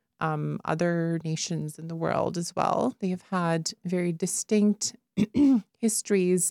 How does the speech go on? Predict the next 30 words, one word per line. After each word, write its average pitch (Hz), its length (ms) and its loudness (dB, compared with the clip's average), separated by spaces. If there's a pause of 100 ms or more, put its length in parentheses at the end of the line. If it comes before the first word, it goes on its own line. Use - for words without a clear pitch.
(120)
of 170 600 0 (1600)
what 185 800 2 (160)
gender 185 500 2
is 170 640 -4
and 185 220 2
what 185 300 0
sex - 600 -2
is. - 520 -4 (320)
So, 196 500 4 (480)
um, 180 460 2
when 190 200 2
we 196 120 4
talk - 340 -2
about 214 560 6 (560)
feminism 190 680 2
in 180 120 2
a 180 100 2
very, 170 640 0 (300)
in 180 60 -4
a 180 40 0
specific 185 580 -4
sense 175 640 0
of 175 140 -10
it 160 180 -6
being 170 200 -2
an 170 140 -4
entity 175 580 -2
that 175 240 -10
comes 175 500 -4
from, 214 500 4